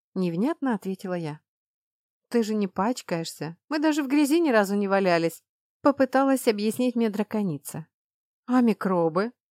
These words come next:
Они же повсюду, на руках, на стенах, на одежде», принялась перечислять я. «Микробы?» изумилась Олта. Я замерла с недоеденным бутербродом в руке. «Мне срочно нужно к Магиане Солтит»,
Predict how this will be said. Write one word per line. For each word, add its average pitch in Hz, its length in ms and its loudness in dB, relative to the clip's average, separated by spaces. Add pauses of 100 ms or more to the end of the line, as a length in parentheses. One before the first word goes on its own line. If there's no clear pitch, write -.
Они 202 260 2
же 233 120 -2
повсюду, 285 760 0
на 277 120 0
руках, 185 480 0
на 214 120 2
стенах, 220 460 -4
на 180 120 0
одежде», 190 540 -4 (500)
принялась 180 500 -2
перечислять 175 680 -8
я. 160 180 -12 (460)
«Микробы?» 160 800 -4 (480)
изумилась 208 640 -2
Олта. 190 480 -4 (1000)
Я 196 320 -2
замерла 202 560 -2
с - 120 -14
недоеденным 180 720 -4
бутербродом 190 680 -6
в 143 60 -10
руке. 151 380 -10 (1300)
«Мне 185 300 -4
срочно 285 640 0
нужно 247 380 0
к - 80 -6
Магиане 196 600 2
Солтит», 160 640 -2